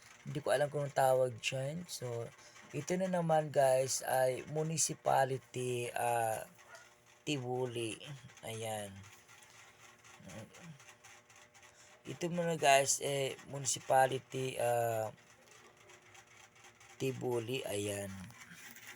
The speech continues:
Ay, na lang, guys. Ang ganda talaga ng paggagawa nila ng kanilang mga tent. Ito na po yung last, last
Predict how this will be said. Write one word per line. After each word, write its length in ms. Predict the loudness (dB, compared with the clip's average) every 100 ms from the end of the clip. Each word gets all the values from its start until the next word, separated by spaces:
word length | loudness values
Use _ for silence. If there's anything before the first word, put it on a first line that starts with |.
| -18 -20 -20 -18 -20 -18 -18 -18 -16 -4
Ay, 320 | 2 4 4
na 160 | 4 2
lang, 240 | 0 0
guys. 480 | 2 2 2 2 0 0
Ang 240 | 0 2
ganda 320 | 2 4 4
talaga 400 | 6 8 8 6
ng 160 | 4 2
paggagawa 640 | 2 4 6 8 10 10
nila 240 | 6 -2 -2
ng 160 | -2 -6
kanilang 400 | -6 -6 -2 -2
mga 240 | -2 -6 -6
tent. 240 | -6 -8 -8 -8
Ito 240 | -2 2
na 80 | 2
po 160 | 2
yung 160 | -2 -2 -8 -18 -20 -20 -20 -4
last, 360 | 2 4 2
last 360 | 2 2 4 0